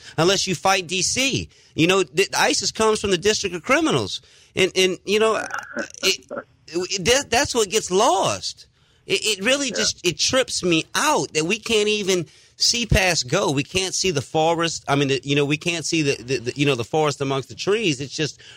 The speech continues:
Speaker 1: really, really, really, really ridiculous, Dave. You know, if you can, please get into, to your article, man, 'cause that was just an unbelievable article. Uh, you know, in defen-, you know,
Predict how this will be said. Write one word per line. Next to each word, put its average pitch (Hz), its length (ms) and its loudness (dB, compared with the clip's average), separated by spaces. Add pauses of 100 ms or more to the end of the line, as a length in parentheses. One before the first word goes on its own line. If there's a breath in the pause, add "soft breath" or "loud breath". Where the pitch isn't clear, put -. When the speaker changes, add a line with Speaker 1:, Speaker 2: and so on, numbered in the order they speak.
(140 loud breath)
Speaker 1:
really, 185 240 4
really, 165 260 2
really, 156 440 2
really 160 240 2
ridiculous, 120 640 0
Dave. 123 200 0
You 175 80 0
know, 214 100 4
if 208 140 0
you 233 120 -8
can, 214 480 0 (300 loud breath)
please 311 260 2
get 254 120 0
into, 196 360 0
to 131 180 -4
your 143 140 4
article, 139 420 2
man, 117 260 0
'cause 123 140 -4
that 240 160 2
was 311 140 0
just 143 160 -2
an 123 120 -4
unbelievable 120 920 0
article. 113 600 2 (760 soft breath)
Uh, 107 260 4
you 117 80 2
know, 117 100 2
in 110 100 -2
defen-, 127 420 0
you 120 200 2
know, 113 240 0